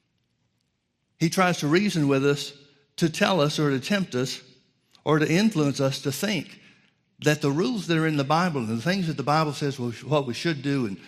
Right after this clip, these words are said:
what we should not do, they're causing you to miss out on something. Well, in this case, God did want Eve to miss out on something, but not anything that was good for her.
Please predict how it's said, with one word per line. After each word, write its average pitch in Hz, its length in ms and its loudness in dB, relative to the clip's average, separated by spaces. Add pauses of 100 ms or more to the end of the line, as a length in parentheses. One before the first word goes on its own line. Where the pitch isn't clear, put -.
(140)
what 156 140 2
we 131 100 0
should 170 260 -2
not 143 240 0
do, 107 240 -2 (1400)
they're 180 160 0
causing 180 380 -2
you 180 100 0
to 160 80 0
miss 165 220 -4
out 165 180 0
on 113 160 -4
something. - 380 -10 (1900)
Well, 185 380 4 (160)
in 160 160 4
this 226 240 4
case, 156 480 2 (520)
God 170 280 4
did 233 180 0
want 175 200 4
Eve 156 160 2
to 139 60 -4
miss 151 200 2
out 151 180 4
on 139 160 0
something, - 400 -2 (2000)
but - 200 -18
not 120 180 -2
anything 110 320 -4
that 98 80 -10
was 87 100 -12
good 117 220 -6
for - 200 -14
her. - 60 -20